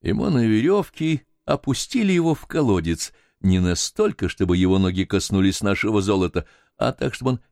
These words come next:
качался в пространстве, и его плечи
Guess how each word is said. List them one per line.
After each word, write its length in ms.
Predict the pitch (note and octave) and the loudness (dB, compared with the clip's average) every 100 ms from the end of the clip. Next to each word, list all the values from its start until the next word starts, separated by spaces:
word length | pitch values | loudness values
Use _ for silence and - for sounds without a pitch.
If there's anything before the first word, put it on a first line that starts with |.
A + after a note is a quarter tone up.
| _ | _
качался 760 | F#3+ F#3 - F#3 F3 - E3+ | -4 -4 -2 -2 -2 -4 -6
в 100 | D#3+ | -6
пространстве, 880 | - D#3+ D3+ - A#2 F2 - - D#2+ _ _ _ - | -6 -4 -4 -4 -2 -2 -4 -6 -6 _ _ _ -2
и 80 | |
его 200 | - D3 | 0 2
плечи 480 | - D#3 G#2+ - F#2+ | 0 0 0 -2 -8